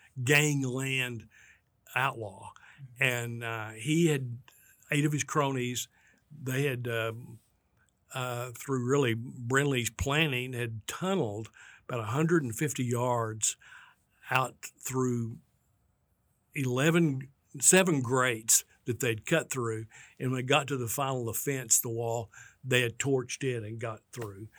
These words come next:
and able to make their escape. And they were out loose. Uh, McAlester was the, the prison, uh, ultimately had fired the warden because of, they didn't notify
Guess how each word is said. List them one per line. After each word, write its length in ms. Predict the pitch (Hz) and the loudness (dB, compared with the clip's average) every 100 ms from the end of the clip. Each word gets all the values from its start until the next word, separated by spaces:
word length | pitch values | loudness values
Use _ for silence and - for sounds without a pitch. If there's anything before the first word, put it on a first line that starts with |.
| - _ _ - | -20 _ _ -4
and 280 | 123 120 117 | -2 -2 -2
able 240 | 131 135 | -4 -4
to 80 | 113 | -4
make 300 | 117 123 117 | -4 -4 -6
their 180 | 113 110 | -6 -4
escape. 400 | - - 147 - | -4 -2 -4 -4
And 100 | 123 | -4
they 80 | 170 | -2
were 140 | 135 | -2
out 220 | 143 123 | -4 -6
loose. 560 | 120 117 165 113 - - _ - - - - _ _ _ _ | -8 -2 -2 -2 -6 -10 _ -20 -20 -20 -20 _ _ _ _
Uh, 200 | - 123 | -4 -2
McAlester 720 | 120 117 - 139 165 147 139 123 | -2 -6 -4 -4 -2 -4 -4 -6
was 400 | 117 107 92 - - | -6 -6 -6 -6 -10
the, 100 | 123 117 120 | -12 -12 -14
the 100 | 113 107 _ - | -16 -16 _ -6
prison, 500 | 147 151 147 143 139 - - _ _ _ _ _ | 0 0 0 -4 -8 -20 -20 _ _ _ _ _
uh, 400 | 131 123 117 120 117 127 - 165 _ - 131 - | -4 -4 -4 -8 -10 -14 -20 -20 _ -20 -20 -6
ultimately 420 | 135 135 131 123 | -4 -4 -4 -4
had 120 | 120 113 | -4 -4
fired 360 | 143 131 127 | -2 -2 -2
the 80 | 117 | -4
warden 440 | 117 131 131 123 | -2 0 0 -2
because 400 | 113 110 123 113 | -8 -8 -8 -6
of, 200 | 117 101 - _ - - _ - | -8 -10 -18 _ -20 -20 _ -4
they 100 | 127 | -2
didn't 240 | 139 143 | 0 0
notify 720 | 123 147 131 - 113 113 110 | 0 0 0 -2 -4 -4 -8